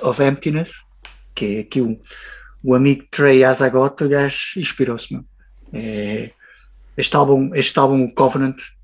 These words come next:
é um álbum, é um álbum de horror e, é um, e tem cada riff tão espetacular. Vão ouvir isto. Vão ouvir este álbum outra vez. Covenant, dos, dos Morbid Angel. E pronto.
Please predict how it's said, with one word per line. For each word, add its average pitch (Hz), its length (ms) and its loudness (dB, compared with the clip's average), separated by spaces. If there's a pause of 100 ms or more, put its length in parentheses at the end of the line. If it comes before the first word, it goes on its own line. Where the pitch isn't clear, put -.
(160)
é 127 100 -8
um 123 160 -4
álbum, 131 680 -4 (580)
é 208 60 0
um 180 120 2
álbum 135 200 2
de 123 60 0
horror 131 260 0
e, 131 100 0
é 120 60 -2
um, 127 160 -6
e 123 400 -6
tem 135 180 -2
cada 131 280 2
riff - 580 -4
tão 156 100 0
espetacular. 127 560 -2
Vão 170 140 2
ouvir 113 260 0
isto. - 220 -16 (240)
Vão 156 80 -2
ouvir 143 200 2
este 131 140 -2
álbum 120 180 2
outra 113 200 -6
vez. - 320 -10 (220)
Covenant, 113 460 -2 (100)
dos, 120 240 -4 (580)
dos 120 140 0
Morbid 117 320 2
Angel. 104 260 -8 (1080)
E - 60 4
pronto. 220 340 2